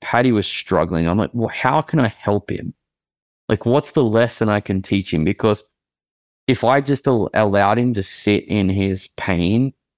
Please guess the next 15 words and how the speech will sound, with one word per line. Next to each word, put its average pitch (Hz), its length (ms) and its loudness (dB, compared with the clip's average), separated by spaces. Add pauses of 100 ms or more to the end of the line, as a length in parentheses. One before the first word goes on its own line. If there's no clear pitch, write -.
(400)
and 104 220 2
his 98 140 -2
misery 101 640 2
of, 107 160 -2
like, 98 400 -2 (540)
this 113 300 0
never-ending 104 1080 2
journey, 98 460 2
like, 107 300 0
it 123 220 2
was 104 300 0
just - 300 -4
tough - 360 -2
for 60 160 -4
him. 57 160 -4